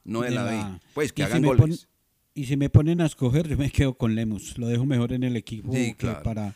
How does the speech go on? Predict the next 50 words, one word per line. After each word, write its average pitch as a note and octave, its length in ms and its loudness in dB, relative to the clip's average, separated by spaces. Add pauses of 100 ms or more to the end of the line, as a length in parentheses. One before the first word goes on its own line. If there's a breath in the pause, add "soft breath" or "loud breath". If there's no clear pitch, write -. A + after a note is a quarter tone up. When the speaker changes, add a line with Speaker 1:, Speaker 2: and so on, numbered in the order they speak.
(140)
Speaker 1:
Ahora, A#2 260 -4
Speaker 2:
para A2 200 -6
traer A2+ 240 -2
a B2 60 -6
Cambindo. A#2 360 -4 (160 soft breath)
Y C3 240 -2 (140)
Speaker 1:
eh, C3 100 -4
Speaker 2:
anoche, C#3 580 4 (160)
anoche D#3 680 0
tuve E3 160 0
un E3 160 2
largo F3 260 0
diálogo E3 440 0
con B2 140 0
el A#2+ 100 0
profesor A#2+ 280 0
Juan C#3+ 160 2
Carlos D3 360 0
Osorio. C3+ 280 -2 (140)
Más A2+ 180 -8
de C3 100 -2
una C#3 120 4
Speaker 1:
Sí. C3+ 60 4
Speaker 2:
hora C#3 100 4
estuvimos B2 560 0 (140)
botando B2 420 -4
corriente. A#2 540 -4 (340 soft breath)
Speaker 1:
Y A#2+ 100 -4
hay, A#2 120 -6
hay A#2+ 80 -6
que E3 100 -4
Speaker 2:
Y - 20 -8
Speaker 1:
tenerlo E3+ 280 2
aquí E3+ 200 -2
también. D#3+ 520 -4 (380)
Speaker 2:
Sí, - 340 2
Speaker 1:
Que F3+ 60 6
bote D#3+ 220 2
Speaker 2:
sí, D#3 60 -4
Speaker 1:
corriente, D3 300 0
Speaker 2:
sí, D3+ 40 -6
sí. D3+ 60 2
Speaker 1:
pero C3+ 100 0
aquí A2+ 160 -6
con C#3 160 -2
otros C3+ 240 -6
al A#2+ 120 -4
aire, C3+ 180 -4
¿le A2+ 80 -6
parece? D#3 480 -6